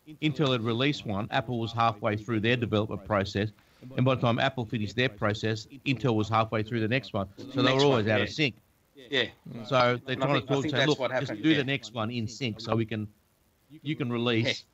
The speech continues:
Speaker 2: Yeah.
Speaker 1: and we can release at the same
Speaker 2: It is
Speaker 1: time."
Speaker 2: at the same time, yeah.
Speaker 1: Because that's a shocking bloody specification on that MacBook. It r-, really is frickin' bad. And
Speaker 2: Yeah,
Speaker 1: it's such a
Speaker 2: what, the
Speaker 1: shame
Speaker 2: first
Speaker 1: because
Speaker 2: one
Speaker 1: it's a
Speaker 2: was,
Speaker 1: beautiful
Speaker 2: yeah, yeah.
Speaker 1: machine.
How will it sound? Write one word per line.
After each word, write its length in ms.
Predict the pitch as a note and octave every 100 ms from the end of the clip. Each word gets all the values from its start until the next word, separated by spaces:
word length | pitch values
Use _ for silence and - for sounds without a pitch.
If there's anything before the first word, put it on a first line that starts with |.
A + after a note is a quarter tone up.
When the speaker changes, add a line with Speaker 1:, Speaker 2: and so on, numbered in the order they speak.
| _
Speaker 2:
Yeah. 220 | - G#2 G#2+
Speaker 1:
and 180 | G2+ -
we 100 | B2
can 160 | A2+ G#2
release 300 | G#2 G#2+ G#2+
at 60 |
the 60 | F#2+
same 220 | F#2+ F#2+
Speaker 2:
It 80 | A2+
is 80 | A2
Speaker 1:
time." 80 | F2
Speaker 2:
at 40 |
the 60 | G#2+
same 220 | - G#2+
time, 220 | A2+ G2 G2
yeah. 140 | A#2 F2+ - D3+
Speaker 1:
Because 180 | C#3+ D3+
that's 200 | F#3 F#3
a 60 | D3
shocking 540 | - E3 D3 A2+ A2 - _ _ _ _ _ C3 A#2
bloody 300 | B2+ A2+ A2
specification 720 | - A#2+ A2 A2 A#2 A2+ A2+
on 120 | G#2
that 180 | G2+ -
MacBook. 360 | G#2 G2 F2+ D#2+ _ _ _ _ - -
It 120 | C3+
r-, 60 | C3+
really 760 | B2+ B2 C3 D#3 D#3 C#3 A2+
is 100 | G#2 G2 C3 -
frickin' 300 | B2+ G#2 F2
bad. 260 | F2+ E2 - _ _ _ _ _ _
And 100 | A#2+ -
Speaker 2:
Yeah, 80 | -
Speaker 1:
it's 80 |
such 120 | E3 B2+
a 40 |
Speaker 2:
what, 40 |
the 60 | A2+
Speaker 1:
shame 200 | G3 C#3+
Speaker 2:
first 180 | D#3 D3
Speaker 1:
because 20 |
Speaker 2:
one 140 | C3+ B2+
Speaker 1:
it's 60 |
a 20 | A2
Speaker 2:
was, 60 |
Speaker 1:
beautiful 340 | D3+ D#3 G#2+ B2
Speaker 2:
yeah, 60 | A#2
yeah. 60 | A#2
Speaker 1:
machine. 220 | G#2+